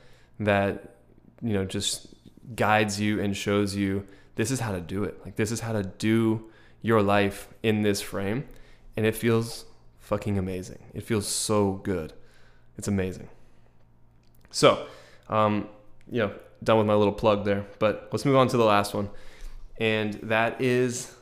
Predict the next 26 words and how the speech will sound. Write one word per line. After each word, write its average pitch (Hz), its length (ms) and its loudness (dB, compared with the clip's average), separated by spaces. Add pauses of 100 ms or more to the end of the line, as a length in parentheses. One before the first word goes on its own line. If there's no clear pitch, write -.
this 110 340 2
concept 104 680 -4
that 98 280 2
a 98 240 -2
kind 110 200 -2
of 104 60 -2
a 107 60 2
one 101 340 2
size 104 720 0 (1200)
approach, 123 720 2 (600)
like 110 160 0
this 110 160 2
one 117 200 2
size 110 280 2
fits - 280 -2
all 107 160 6
approach, 127 480 2
it - 380 -6
doesn't 101 500 0
work. - 400 -6 (120)
It 104 180 0
doesn't 120 640 4 (680)
work 113 300 4
because 104 320 -2
we 104 120 0
haven't 107 480 0